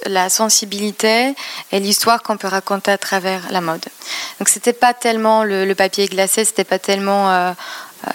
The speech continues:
j'étais jamais une fille, euh, qui, à six ans, lisait des Vogue. Euh, mais je me suis rendu compte que il y avait une, euh, une histoire, une collaboration aussi souvent artistique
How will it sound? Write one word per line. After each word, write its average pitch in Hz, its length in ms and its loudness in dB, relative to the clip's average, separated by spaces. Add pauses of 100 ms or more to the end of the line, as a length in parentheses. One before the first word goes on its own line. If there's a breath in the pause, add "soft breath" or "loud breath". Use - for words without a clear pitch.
j'étais - 260 2
jamais 202 320 2
une 202 120 0
fille, 214 380 2
euh, 180 440 2
qui, 190 260 -2
à 202 80 2
six 196 280 2
ans, 202 60 2
lisait 190 320 0
des 180 140 -6
Vogue. 214 360 4 (560 loud breath)
Euh, 185 680 0 (400)
mais 220 580 2 (100)
je 202 140 0
me 202 80 2
suis 202 180 0
rendu 208 300 0
compte 254 460 0 (100)
que 226 380 0 (420 loud breath)
il 196 80 -2
y 202 80 6
avait 220 300 4
une, 208 160 0
euh, 190 600 0 (1200 loud breath)
une 196 120 2
histoire, 240 800 2 (160)
une 190 140 -6
collaboration 220 840 2
aussi 226 220 0
souvent 202 420 0
artistique - 840 -2